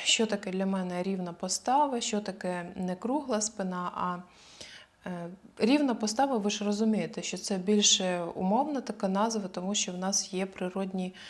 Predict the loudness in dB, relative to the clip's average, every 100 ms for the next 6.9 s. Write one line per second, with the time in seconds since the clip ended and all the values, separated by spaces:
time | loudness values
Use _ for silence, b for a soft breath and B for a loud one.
0 | B B -2 0 0 -4 -8 -10 -10 0
1 | 0 0 -2 -2 -2 -6 -4 -2 0 0
2 | 0 0 -2 -2 -6 -6 -14 B B B
3 | B B -8 -6 -4 -6 -6 -2 -2 -2
4 | -4 0 0 0 2 6 6 6 -2 -4
5 | -4 -4 -6 -10 -10 -6 -6 -4 -2 0
6 | 2 2 0 -2 -4 -4 -4 -8 -8